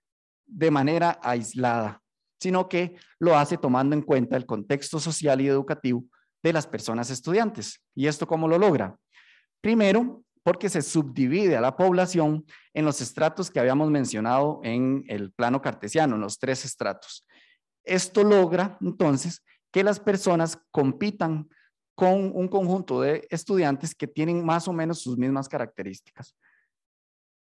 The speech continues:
Entonces, haciendo ese modelo, se obtiene una ponderación que da entre ma-, mejor rendimiento,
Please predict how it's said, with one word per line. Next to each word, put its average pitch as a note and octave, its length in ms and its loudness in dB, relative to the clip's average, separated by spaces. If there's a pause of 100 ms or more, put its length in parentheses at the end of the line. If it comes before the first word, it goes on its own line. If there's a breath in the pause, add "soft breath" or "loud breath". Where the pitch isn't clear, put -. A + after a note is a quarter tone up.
(640)
Entonces, F3 720 2
haciendo E3 460 2
ese F#3 200 2
modelo, G3 360 4
se F#3 140 0
obtiene D#3 380 0
una F3 280 2
ponderación G3+ 840 0 (300)
que E3 140 4
da F3 440 4 (180)
entre B2 280 -2
ma-, G#2+ 240 -2
mejor C#3 440 -2
rendimiento, F#3 760 0